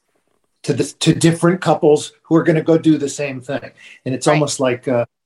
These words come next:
Speaker 1: the boat's done the loop four times or
Speaker 2: Yeah.
Speaker 1: five times or whatever. And, um, and I, and that's just very, very different. Um,
Speaker 2: Mm-hmm.
Speaker 1: uh, we talk about, um,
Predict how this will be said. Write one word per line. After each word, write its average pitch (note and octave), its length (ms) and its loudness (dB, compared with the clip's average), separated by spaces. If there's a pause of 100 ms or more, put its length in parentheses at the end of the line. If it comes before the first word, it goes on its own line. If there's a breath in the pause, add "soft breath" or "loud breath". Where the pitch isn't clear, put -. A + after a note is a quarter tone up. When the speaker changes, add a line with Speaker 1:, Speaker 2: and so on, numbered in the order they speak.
(120)
Speaker 1:
the C#3 100 -2
boat's F3+ 340 2
done E3 240 2
the D3 120 0
loop E3 280 2
four C#3 260 -2
times D3 580 -8
or C3+ 160 -14
Speaker 2:
Yeah. - 60 -18
Speaker 1:
five D#3 300 2
times B2 320 -4
or A#2+ 60 -4
whatever. A#2+ 200 -6 (520)
And, C3 300 0
um, A#2 360 2
and C#3 140 -4
I, F#3 280 0
and D3 160 0
that's G3 200 2
just C3+ 200 -2
very, C#3 320 2
very B2 260 -4
different. - 640 -14
Um, A#2+ 320 -8
Speaker 2:
Mm-hmm. A#3+ 140 -16 (400 soft breath)
Speaker 1:
uh, A2 280 -8 (200)
we C3 200 4
talk D3 400 0
about, A#2+ 400 0
um, A2+ 360 -4